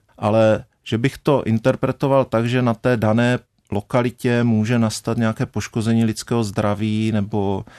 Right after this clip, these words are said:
eh, ekosystému, tak to by asi byla velká spekulace v tuto chvíli.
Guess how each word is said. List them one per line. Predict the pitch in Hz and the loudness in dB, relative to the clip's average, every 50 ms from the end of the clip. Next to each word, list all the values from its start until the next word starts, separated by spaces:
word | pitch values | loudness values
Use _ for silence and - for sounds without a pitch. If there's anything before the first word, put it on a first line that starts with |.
| - - - - - - - _ - | -20 -20 -20 -20 -20 -20 -20 _ -12
eh, | - - - - - - | -10 -8 -8 -6 -6 -6
ekosystému, | 110 - - 113 - - 123 113 - - - 120 113 113 110 113 113 110 110 110 113 117 117 - - - - - - | -6 -4 -2 -2 -2 -2 -2 -2 -4 -2 0 2 2 4 4 4 4 4 4 2 2 0 -2 -6 -14 -20 -20 -18 -8
tak | - 110 107 - | -4 -4 -4 -4
to | - - 117 101 | -2 -2 -2 0
by | 107 113 113 | 2 2 2
asi | 107 - - - 113 101 | 0 0 -2 -2 -2 -2
byla | 101 113 110 107 | 0 0 0 2
velká | 104 107 104 - - 107 | 0 0 -2 -2 -4 -6
spekulace | - - - 104 - - 110 104 104 - - 104 | -6 -6 -8 -10 -8 -6 -6 -6 -6 -6 -8 -10
v | 98 | -10
tuto | - - 113 - - 104 | -10 -12 -14 -12 -12 -12
chvíli. | - - 127 107 104 107 110 | -12 -10 -10 -10 -8 -8 -10